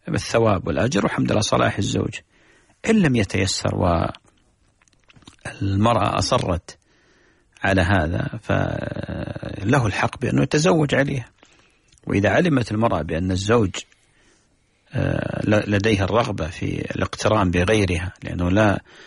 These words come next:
لم يشاهد ال-، المرأة التي فعلًا تصلح أن تكون ربة بيت،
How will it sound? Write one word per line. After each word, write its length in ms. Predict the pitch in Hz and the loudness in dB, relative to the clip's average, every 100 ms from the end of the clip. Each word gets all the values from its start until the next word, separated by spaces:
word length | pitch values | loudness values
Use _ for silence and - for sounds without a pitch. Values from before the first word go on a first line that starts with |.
| - - _ | -20 -20 _
لم 200 | - 117 | 0 2
يشاهد 480 | 135 123 127 107 101 | 2 2 2 2 0
ال-، 300 | 92 78 - | -2 -6 -8
المرأة 340 | - 107 120 95 | -2 2 2 2
التي 320 | 95 90 98 | 0 0 -2
فعلًا 280 | - 107 98 | 0 2 0
تصلح 520 | 95 139 - 104 - | 2 -2 0 -2 0
أن 120 | 90 | -2
تكون 440 | 98 - 113 85 | -4 -2 0 0
ربة 320 | - 107 104 98 | 0 0 0 -2
بيت، 420 | 95 87 110 160 | -2 0 0 -2